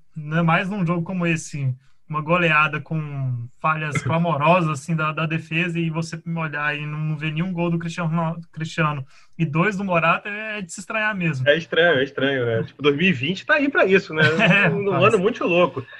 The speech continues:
Speaker 2: E só um
Speaker 1: É.
Speaker 2: detalhe, né? O Morata podia ter sete gols nessa Champions, né? Obrigado, var, porque na, no jogo contra o Barcelona ele teve, foi três gols anulados, né? Contra o Barcelona.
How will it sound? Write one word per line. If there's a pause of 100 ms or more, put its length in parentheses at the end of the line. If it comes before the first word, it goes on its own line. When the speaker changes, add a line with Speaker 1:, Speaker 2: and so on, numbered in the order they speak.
(140)
Speaker 2:
E
só
um
Speaker 1:
É.
Speaker 2:
detalhe,
né?
O
Morata
podia
ter
sete
gols
nessa
Champions,
né?
Obrigado,
var, (440)
porque
na, (280)
no
jogo
contra
o
Barcelona
ele
teve,
foi
três
gols
anulados,
né? (520)
Contra
o
Barcelona.